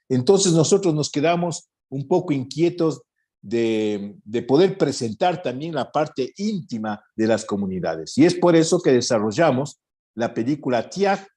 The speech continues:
la cual dura cincuenta y cinco minutos y sin temor a equivocarme, cerca de los cuarenta minutos todo es interior choza. Por un lado,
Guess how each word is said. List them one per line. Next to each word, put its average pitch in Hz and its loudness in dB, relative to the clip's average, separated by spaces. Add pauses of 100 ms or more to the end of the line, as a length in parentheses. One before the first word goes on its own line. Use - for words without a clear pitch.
(340)
la 117 -10
cual 151 -4
dura 156 -2
cincuenta 123 -8
y - -6
cinco 170 -2
minutos 151 -2
y 139 -6
sin 214 -2
temor 160 4
a 139 4
equivocarme, 131 0 (640)
cerca 190 -2
de 135 -4
los 120 -6
cuarenta 160 -2
minutos 160 -8 (100)
todo 170 2
es 151 -2
interior 120 0
choza. 117 -4
Por 127 -2
un 160 0
lado, 170 4